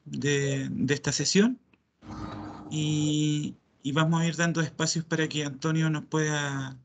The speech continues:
re-, responder a, a las consultas que tengamos en, en el desarrollo de la sesión. Em, mi nombre es Rodrigo Espinosa, en nombre de Biblioteca sudec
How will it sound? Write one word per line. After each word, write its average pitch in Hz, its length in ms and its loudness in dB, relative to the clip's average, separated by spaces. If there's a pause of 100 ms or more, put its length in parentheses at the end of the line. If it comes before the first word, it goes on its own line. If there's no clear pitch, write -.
re-, 156 140 -6 (720)
responder 139 600 4
a, 147 40 4 (140)
a 139 80 0
las 139 120 -2
consultas 151 460 -6
que 147 100 -4
tengamos 139 560 -2
en, 127 280 -4 (420)
en 135 120 0
el 135 100 0
desarrollo 139 560 -2
de 135 120 -4
la 127 220 -2
sesión. - 460 -2 (1080)
Em, 127 1300 0 (880)
mi 143 100 4
nombre 160 280 6
es 151 80 2
Rodrigo 156 320 4
Espinosa, 196 600 0 (320)
en 135 220 0
nombre 143 320 0
de 143 140 4
Biblioteca 143 500 -2
sudec 160 480 -2